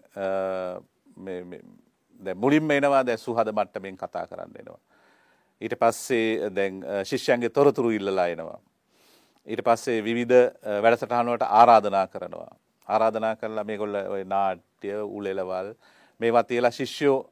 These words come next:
අ, එළියට ගන්න බලනවා. ඉතින් මේ, මේ වගේ එනවා.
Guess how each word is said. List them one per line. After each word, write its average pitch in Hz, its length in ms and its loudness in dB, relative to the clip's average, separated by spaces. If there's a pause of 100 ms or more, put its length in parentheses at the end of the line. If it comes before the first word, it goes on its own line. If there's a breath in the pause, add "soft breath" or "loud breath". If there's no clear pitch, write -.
(120)
අ, 101 180 -8 (580)
එළියට 117 300 0
ගන්න 95 240 -2
බලනවා. 87 460 -6 (600 soft breath)
ඉතින් 131 300 -4
මේ, 117 240 -8
මේ 127 180 2
වගේ 156 340 8 (200)
එනවා. 107 380 0